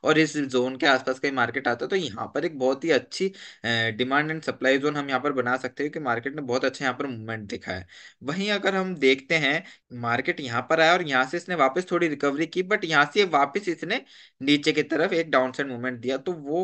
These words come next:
कैसे, जो हमने यहाँ पर प्रीवियस डे लो बना रखा था, उसको अगर अपन ड्रैग करके देखते हैं आगे की तरफ, तो एक बार आप देखना है आपको एक, ये देखिए, ये मैंने यहाँ पर एक मेरा प्रीवियस डे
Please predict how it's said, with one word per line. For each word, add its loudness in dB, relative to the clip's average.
कैसे, 2
जो 0
हमने -6
यहाँ 2
पर 0
प्रीवियस 0
डे -2
लो 4
बना 4
रखा 0
था, 0
उसको -2
अगर 4
अपन -2
ड्रैग 2
करके 2
देखते 0
हैं -2
आगे 0
की -4
तरफ, -6
तो 6
एक 6
बार 6
आप 8
देखना 0
है 2
आपको 2
एक, -4
ये -4
देखिए, -6
ये -4
मैंने -2
यहाँ -2
पर -6
एक -2
मेरा -4
प्रीवियस -2
डे 0